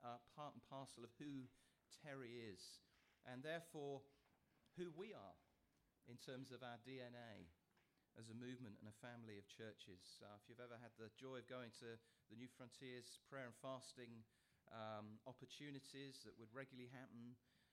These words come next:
um, you'll know that prayer for revival was a major feature of those gatherings together. And my desire is simply that this continues. <laughs>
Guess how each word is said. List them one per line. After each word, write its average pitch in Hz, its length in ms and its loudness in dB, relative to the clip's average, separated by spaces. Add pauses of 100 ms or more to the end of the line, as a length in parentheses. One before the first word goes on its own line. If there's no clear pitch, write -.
(140)
um, 117 240 0
you'll 135 160 0
know 156 320 4
that 123 240 -2
prayer 160 320 2
for 135 160 -2
revival 120 880 -4
was 113 240 -2
a 113 240 -2 (240)
major 135 640 0 (100)
feature 110 460 -4
of 104 100 -6
those 107 460 -4 (320)
gatherings 110 640 -2
together. 107 420 -2 (300)
And 151 160 -4 (160)
my 233 400 4
desire 143 800 2 (640)
is 135 80 2
simply 135 480 0
that 123 160 -6
this 123 260 -6
continues. 110 960 -6
<laughs> - 80 -8